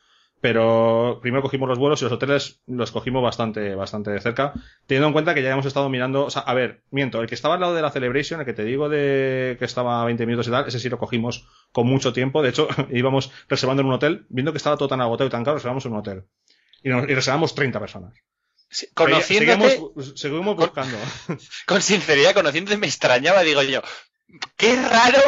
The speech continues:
Speaker 2: <laughs> qué raro que el que está cerca lo haya dejado para dos meses antes,
Speaker 1: No,
Speaker 2: macho.
Speaker 1: no, ese
Speaker 2: O sea que no, no, ya me
Speaker 1: no,
Speaker 2: imaginaba
Speaker 1: ese lo
Speaker 2: yo
Speaker 1: cogimos
Speaker 2: que,
Speaker 1: con
Speaker 2: que no
Speaker 1: tiempo.
Speaker 2: podía
Speaker 1: Mira,
Speaker 2: ser.
Speaker 1: cogíamos uno y decíamos, "Este, venga, sale a, a no sé cuánto". Vale, reservamos y reservamos treinta, puf,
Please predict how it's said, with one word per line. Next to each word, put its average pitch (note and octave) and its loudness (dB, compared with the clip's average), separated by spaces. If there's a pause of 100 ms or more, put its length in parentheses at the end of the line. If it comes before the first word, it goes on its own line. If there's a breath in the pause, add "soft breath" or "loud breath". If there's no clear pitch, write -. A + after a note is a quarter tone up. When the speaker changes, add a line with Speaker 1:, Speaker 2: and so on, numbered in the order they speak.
Speaker 2:
<laughs> - -16
qué - 2
raro F#3 6
que D#3 -2
el D3 -6
que D#3+ 2
está F#3+ 0
cerca G#3 0
lo F3 2
haya G3+ 6
dejado G#3+ 4
para F3+ 4
dos D3+ 4
meses E3 2
antes, A#2+ 0
Speaker 1:
No, A#2 -4
Speaker 2:
macho. B2 0
Speaker 1:
no, - -18
ese B2 -8
Speaker 2:
O E3+ 4
sea D#3 6
que C#3+ 2
no, C#3 4
no, C3 4
ya C3+ 4
me D#3 2
Speaker 1:
no, D#3 0
Speaker 2:
imaginaba C3+ 2
Speaker 1:
ese B2+ 2
lo C3 4
Speaker 2:
yo B2+ 0
Speaker 1:
cogimos A#2 2
Speaker 2:
que, A2 0
Speaker 1:
con A2 -2
Speaker 2:
que B2 -6
no A#2 -4
Speaker 1:
tiempo. A#2+ -4
Speaker 2:
podía A2+ -2
Speaker 1:
Mira, G#2 -4
Speaker 2:
ser. G2+ -8
Speaker 1:
cogíamos D#3+ -4
uno G3+ 0
y G#3+ 0
decíamos, D3+ -4
"Este, D#3+ -8
venga, D3+ -8
sale F3+ -4
a, E3+ -2
a C3+ -8
no C#3 -6
sé C3+ -10
cuánto". A#2+ -8 (540)
Vale, C#3+ -2
reservamos C3+ -6
y A#2+ -2
reservamos B2+ -4
treinta, A2 -10
puf, - -20